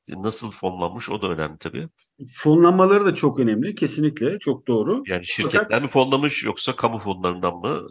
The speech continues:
Speaker 1: yapılmış, ona bakmak lazım.
Speaker 2: Bu bir kamu fonu ile geliyor. Gerçi Gates Vakfı'na bağlı bir kuruluş, Target Malaria diye bir kuruluş. Ama fonu şeyden almış, e,
Speaker 1: Hmm.
Speaker 2: Open Philanthropy diye, dünyada bu tür insani çalışmalara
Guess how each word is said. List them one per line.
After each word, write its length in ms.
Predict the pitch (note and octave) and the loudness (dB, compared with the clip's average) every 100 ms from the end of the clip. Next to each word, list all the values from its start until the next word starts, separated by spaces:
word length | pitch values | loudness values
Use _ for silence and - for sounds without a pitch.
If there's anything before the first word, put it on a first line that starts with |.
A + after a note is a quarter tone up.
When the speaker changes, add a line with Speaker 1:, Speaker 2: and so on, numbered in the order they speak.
| - | -14
Speaker 1:
yapılmış, 480 | - - F2+ C#3 - | -12 -10 -12 -12 -12
ona 200 | F#2+ F#2+ | -8 -6
bakmak 420 | E2+ D#2 - - | -6 -10 -16 -16
lazım. 200 | - - - | -16 -20 -6
Speaker 2:
Bu 240 | E3 A#3 | 0 2
bir 100 | A#3 | 4
kamu 220 | A3+ A3 G#3+ | 4 4 4
fonu 460 | G3 E3 C#3 C#3 - | 4 6 4 2 0
ile 180 | C3 | 2
geliyor. 460 | C3 B2+ C3 F#3+ A3 | 4 4 4 2 2
Gerçi 640 | F3 D#3+ D#3 - F3 E3 - C#3 | 0 0 -2 0 2 2 -2 6
Gates 300 | F#3 G#3 F3+ | 6 6 2
Vakfı'na 560 | C#3+ - D#3+ F#3 C3+ | 2 2 4 4 4
bağlı 480 | C3 A2+ G#2 G#2+ G#2+ | 4 4 2 -2 0
bir 200 | B2 A2 | 0 0
kuruluş, 440 | - B2 G2 - | 0 -2 -2 -6
Target 400 | - D3 D3 D#3+ | 0 2 2 0
Malaria 420 | D3 D3 E3+ C3+ G2+ | 2 6 6 4 2
diye 140 | G2 | -4
bir 100 | - | -8
kuruluş. 520 | - G#2 A#3 A#3 - - | -8 -6 -4 -6 -8 -4
Ama 200 | D#3+ D3+ | -2 0
fonu 300 | F3+ F3 F#3 | 0 0 2
şeyden 320 | F#3 E3+ G#3+ | 0 2 4
almış, 480 | C#3 A2+ G#3+ - - - _ _ _ _ _ - | 2 0 -4 -8 -18 -20 _ _ _ _ _ -2
e, 40 | |
Speaker 1:
Hmm. 160 | B2 B2+ | 2 4
Speaker 2:
Open 320 | C#3+ E3+ F#3 D#3 | 6 6 6 4
Philanthropy 760 | D#3+ D#3 D#3 D#3 E3+ E3 A#2+ | 4 2 2 0 2 0 0
diye, 240 | A2+ D#3+ | -2 -2
dünyada 300 | D#3+ C#3+ C3+ | 0 0 0
bu 100 | C#3+ | -2
tür 140 | C#3 C#3 | -4 -2
insani 640 | C#3 B2+ C#3+ C3+ C#3 D3 - | -2 0 0 0 0 -2 -6
çalışmalara 760 | C3 A#2+ - A#2+ A#2 B2 C3+ | -6 -4 -4 -2 0 0 -2